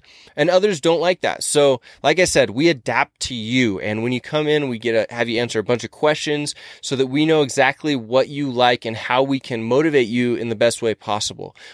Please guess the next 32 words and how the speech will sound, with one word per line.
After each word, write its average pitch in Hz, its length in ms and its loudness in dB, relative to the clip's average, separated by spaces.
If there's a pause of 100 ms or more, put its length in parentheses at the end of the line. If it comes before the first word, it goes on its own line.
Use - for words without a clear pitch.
(100)
We 135 120 2
don't 196 180 4
want 147 320 0
to 135 180 -6
scare 170 360 -2
you. 170 180 0
We 143 140 0
don't 143 160 2
want 135 260 0
to 127 300 -4
have 127 260 0
to 139 100 0
hold 135 380 0
you 135 80 -2
accountable 135 540 0
if - 80 -10
that's 127 240 -2
not 135 80 2
the 117 80 -4
type 127 280 -2
of 110 140 -20
person 127 440 -2
that 113 200 -2
you 104 220 -10
are 135 300 4
and 113 100 0
not 113 160 0
the 113 80 -8
way 113 120 2
that 104 80 -2
you're 98 120 -2
motivated. 160 580 4